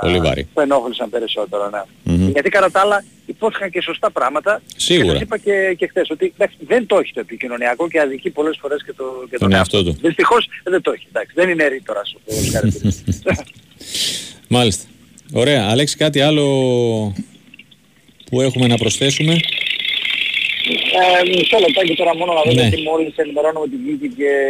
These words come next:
Speaker 1: η ενημέρωση για τη σημερινή πρώτη προπόνηση στις εγκαταστάσεις του, του Δασιγένειου.
Speaker 2: Μμμ.
Speaker 1: Εξακολουθούν να κάνουν ατομικό ο
Speaker 2: Σαβέριο με το
Speaker 1: Σαβέριο
Speaker 2: Ζουλ.
Speaker 1: με το,
Speaker 2: Μμμ.
Speaker 1: με το Ζουλ. Ε, αύριο έχει διπλή προπόνηση. Θα υπάρχει ένα τριήμερο τώρα μέχρι το Σάββατο.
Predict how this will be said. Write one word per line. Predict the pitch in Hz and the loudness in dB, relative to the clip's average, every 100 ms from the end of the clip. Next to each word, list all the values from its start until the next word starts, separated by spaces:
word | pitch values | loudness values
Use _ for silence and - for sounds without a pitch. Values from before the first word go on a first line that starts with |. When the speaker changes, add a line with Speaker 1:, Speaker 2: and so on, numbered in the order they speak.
| 135 | 0
Speaker 1:
η | |
ενημέρωση | 135 127 135 147 143 139 | -2 -4 0 0 0 0
για | 135 | -2
τη | 123 | -2
σημερινή | - 135 131 139 | -8 -4 -4 -2
πρώτη | 156 147 | 0 0
προπόνηση | - - - 147 151 - 165 - - - - - - | 0 -2 0 -4 -2 0 0 -2 -20 -20 -20 -20 -12
στις | - | -2
εγκαταστάσεις | 139 131 131 - 139 127 - | 0 2 2 2 0 0 -2
του, | 123 120 117 113 113 110 | -6 -6 -6 -6 -8 -6
του | |
Δασιγένειου. | 117 120 - 110 139 165 185 185 - - | -2 -2 -2 -2 0 0 -2 -4 -10 -2
Speaker 2:
Μμμ. | 104 117 113 | 2 2 2
Speaker 1:
Εξακολουθούν | 139 - 156 - 165 143 170 | 0 2 2 2 2 2 0
να | 127 | 2
κάνουν | 127 123 | 2 0
ατομικό | 113 127 110 - 127 113 117 | -2 -4 -6 -4 -2 -2 -2
ο | 143 | 0
Speaker 2:
Σαβέριο | 98 95 98 87 | 2 4 4 4
με | |
το | 87 | 2
Speaker 1:
Σαβέριο | |
Speaker 2:
Ζουλ. | 117 113 | 2 2
Speaker 1:
με | 90 | 0
το, | 117 113 113 113 110 107 107 104 | -2 -4 -4 -4 -4 -2 0 0
Speaker 2:
Μμμ. | 110 | 0
Speaker 1:
με | 123 | -2
το | 113 107 | -2 2
Ζουλ. | 185 208 208 - - - - _ | 4 4 0 -12 -20 -20 -20 _
Ε, | 143 160 160 165 | 0 2 2 2
αύριο | 175 170 170 170 | 2 4 2 2
έχει | 175 170 180 170 | -2 -4 -6 -10
διπλή | 147 143 151 147 | -8 -6 -4 -4
προπόνηση. | - 98 170 190 - 196 - | -6 -6 -6 -6 -4 -6 -6
Θα | 156 | -10
υπάρχει | - 156 - | -4 -4 -2
ένα | 139 135 | -6 -4
τριήμερο | 139 147 143 120 | -2 -2 -2 -2
τώρα | 147 127 | 0 0
μέχρι | 139 - | -2 -6
το | |
Σάββατο. | - 127 143 160 196 | -4 0 0 -2 -6